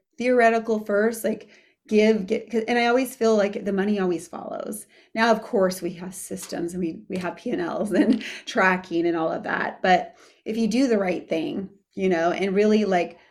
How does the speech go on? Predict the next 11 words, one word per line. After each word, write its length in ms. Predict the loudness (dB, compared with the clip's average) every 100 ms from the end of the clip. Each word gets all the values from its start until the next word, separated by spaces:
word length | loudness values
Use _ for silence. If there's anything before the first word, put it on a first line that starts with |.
| _ _ _ -20 -2
be 140 | 0 2
grateful, 720 | 4 2 2 0 -2 -2 -8
show 280 | -6 -2 0
thankfulness, 720 | 0 -2 0 -2 -2 -4 -4
show 200 | -2 -2
true 580 | -4 -2 0 2 0 -2
concern 480 | -4 -4 -2 0 2
and 140 | 0
care, 380 | 0 2 4 4
and 180 | 0 0
really, 480 | 2 2 2 -2